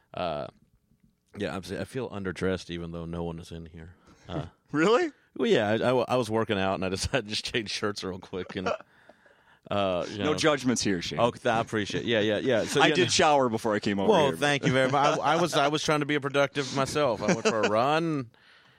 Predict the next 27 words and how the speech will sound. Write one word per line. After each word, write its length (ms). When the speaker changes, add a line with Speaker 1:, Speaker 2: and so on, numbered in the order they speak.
Speaker 1:
and 160
I 200
had 120
coffee, 440
and 100
I 60
sent 220
emails, 420
and 100
I 40
did, 280
designed 320
a 60
p-, 120
I 120
did 200
stuff. 460
I'm 80
not 120
gonna 120
feel 440
bad 260
about 320
this. 260
Speaker 2:
Oh, 200
hell 240
no. 480